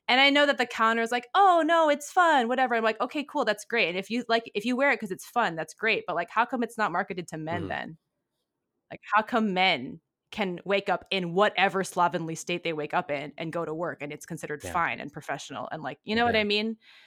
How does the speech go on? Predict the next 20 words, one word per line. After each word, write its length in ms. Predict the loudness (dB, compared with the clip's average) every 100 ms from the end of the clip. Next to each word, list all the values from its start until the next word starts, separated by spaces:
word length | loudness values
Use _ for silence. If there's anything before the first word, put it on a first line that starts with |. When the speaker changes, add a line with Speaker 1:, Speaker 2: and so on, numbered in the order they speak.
| -20 _ _ _
Speaker 1:
So 280 | 0 4 4 4 -2
until 760 | -2 0 4 8 8 8 4 -2 _ _ _ _ _
makeup 420 | 0 2 4 2 2
is, 200 | -2 0
like, 240 | -2 -2
marketed 480 | 0 0 0 -2 -2
at 120 | -4
men 260 | -4 -4 -4
in 80 | -6
the 80 | -8
same 280 | -6 -6 -6
way 140 | -6
it 80 | -6
is 120 | -6
at 100 | -6
women, 340 | -6 -8 -8 -8
like, 260 | -12 -14 _ _ -10
no 120 | -8 -8
Speaker 2:
Right. 80 |
Speaker 1:
thanks. 420 | -10 -14 -16 -18